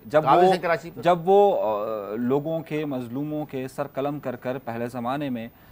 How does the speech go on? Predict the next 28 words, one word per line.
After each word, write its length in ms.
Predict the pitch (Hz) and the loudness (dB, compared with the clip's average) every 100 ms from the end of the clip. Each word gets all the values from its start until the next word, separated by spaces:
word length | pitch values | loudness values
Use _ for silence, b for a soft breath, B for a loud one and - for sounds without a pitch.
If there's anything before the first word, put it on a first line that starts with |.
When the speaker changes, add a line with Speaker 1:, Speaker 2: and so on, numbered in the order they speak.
| b - | b -6
Speaker 1:
लोग 200 | 127 120 | -2 2
आते 320 | 107 117 170 | 0 0 -6
थे 220 | 151 120 - _ | -6 -8 -10 _
और 80 | 113 | -8
फिर 180 | - 147 | -6 -6
वो 120 | 131 | -4
कहते 320 | 127 127 151 | -6 -6 -6
थे 140 | 143 143 | -8 -8
कि 80 | 139 | -8
यहाँ 360 | 113 110 127 | -8 -8 -8
पर 100 | 127 | -8
जो 120 | 120 127 | -8 -6
है 120 | 120 | -4
वो 120 | 117 | -4
अब 120 | 110 | -6
हमारा 300 | 107 107 135 | -6 -4 -4
दस्तूर 320 | 139 127 147 | -4 -8 -10
चलेगा 440 | 143 143 110 92 - b b b | -8 -8 -8 -10 -14 b b b
और 100 | 120 | -4
हमारा 280 | 127 120 123 | -2 0 0
ही 180 | 151 165 | 0 -4
नाम 280 | 151 143 135 | -2 -2 -2
रहेगा, 340 | 131 110 117 117 | -4 -4 -6 -8
ऐसे 200 | - - | -18 -14
बहुत 760 | 147 - 123 160 180 175 175 175 | -16 -14 -12 -8 -6 -6 -8 -8
हमने 180 | 139 135 | -10 -8
काबिज 360 | - 92 98 - | -6 -6 -8 -12
देखे। 320 | 95 - _ | -18 -18 _